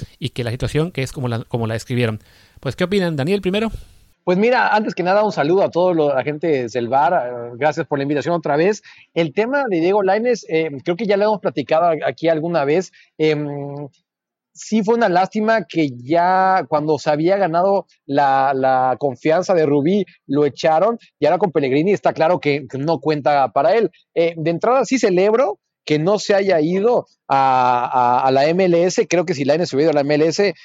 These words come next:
Speaker 2: eh, sería, hubiera sido un error tremendo en su carrera, y creo que él así lo entendió, y eso me da mucho gusto. Lo que sí he hecho en falta es que haya salido en préstamo a un equipo en España.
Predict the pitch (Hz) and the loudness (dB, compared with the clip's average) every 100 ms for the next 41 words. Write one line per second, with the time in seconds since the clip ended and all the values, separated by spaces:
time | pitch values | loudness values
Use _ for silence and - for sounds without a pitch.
0 | - _ 139 127 120 110 127 147 151 143 | -20 _ -2 -2 -6 -6 0 2 2 0
1 | 120 127 127 165 - 175 170 170 165 143 | -2 -6 -2 0 0 2 2 2 0 0
2 | 139 156 139 156 147 165 180 160 135 120 | 0 0 0 -2 0 0 0 -4 -6 -2
3 | 123 139 143 208 - - - - 147 - | 0 2 2 0 -2 -20 -16 -10 -8 -2
4 | 156 175 151 147 165 175 135 - 175 180 | 0 0 0 2 2 2 0 0 0 0
5 | 160 151 139 180 233 156 156 185 165 156 | -2 -2 0 0 0 0 -2 0 0 0
6 | 156 175 170 170 190 190 262 262 - - | 0 -4 -2 -2 -2 0 -2 -2 -8 -20
7 | _ 175 190 185 180 160 - 202 233 233 | _ 0 0 -2 -4 -6 -4 -4 -2 -4
8 | - _ - 190 220 196 208 190 165 202 | -8 _ -4 -2 -2 -2 0 -2 0 -2
9 | 202 _ - 151 - 180 180 - 147 170 | -4 _ -8 -6 0 2 2 0 0 2
10 | 175 165 180 165 175 190 185 _ - 160 | 2 0 -2 -2 -2 -2 -4 _ -2 0
11 | 196 175 180 160 180 180 - _ 175 190 | 0 -2 -2 -2 0 -2 -4 _ -2 0
12 | - 285 233 | 0 2 0